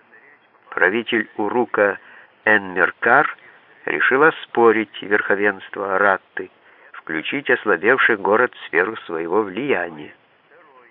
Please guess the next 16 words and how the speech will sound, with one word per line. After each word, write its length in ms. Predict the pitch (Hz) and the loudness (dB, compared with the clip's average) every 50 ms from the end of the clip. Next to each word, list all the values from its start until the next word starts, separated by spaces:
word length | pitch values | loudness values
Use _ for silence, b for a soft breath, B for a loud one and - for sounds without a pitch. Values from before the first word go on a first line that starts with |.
| _ _ _ - | _ _ _ -12
На 100 | - - | -12 -8
требование 640 | - 104 120 127 123 123 123 123 120 117 113 107 | -4 -2 -2 0 0 0 -2 0 0 -2 -2 -2
подчиниться 800 | - - 110 - - - 113 104 107 135 151 147 - - - 104 | -2 -6 -8 -6 -6 -6 -4 -4 -4 -6 -6 -8 -8 -4 -2 -2
выскочке 640 | 85 78 104 120 - - - 92 - - - - 87 82 | -2 0 -2 -4 -4 -6 -10 -8 -8 -8 -8 -6 -6 -6
Уруку 600 | 85 85 98 110 151 165 - - - - - B B B B B B B B B B B B B _ | -4 -4 -2 -2 -2 -2 -4 -6 -8 -8 -10 B B B B B B B B B B B B B _
и 100 | - 65 | -12 -4
навьючить 640 | 76 80 82 80 82 98 127 123 - 120 113 - - | -4 -4 -4 -2 -2 -2 -2 -2 -2 -4 -6 -6 -8
лошадей 600 | 90 85 - - - - 98 95 101 117 117 107 92 | -6 -4 0 0 2 2 2 0 2 0 0 0 -2
золотом 500 | 87 95 110 110 104 101 - 101 95 92 | 0 2 2 2 2 2 0 -4 -6 -6
и 60 | 90 | -10
серебром 680 | - - 87 87 87 82 95 110 113 113 101 87 76 B B B B B | -6 -6 -4 -4 -2 0 2 4 4 4 4 0 -6 B B B B B
для 180 | - 76 82 82 - - | -6 -4 -4 -4 -4 -6
строящихся 720 | - - 113 107 98 92 - - - 87 - - - 87 | -2 0 2 2 2 0 -2 -4 -4 -6 -6 -4 -4 -4
новых 360 | - 87 107 104 92 90 87 - | -2 0 0 0 0 -2 -2 -2
шумерских 680 | - - 85 80 87 87 76 76 - - - 76 71 - | -2 -2 -2 -4 -4 -4 -6 -6 -10 -10 -10 -10 -10 -10
храмов 560 | - - 82 95 127 143 139 110 - - | -4 0 2 4 4 4 2 0 -4 -6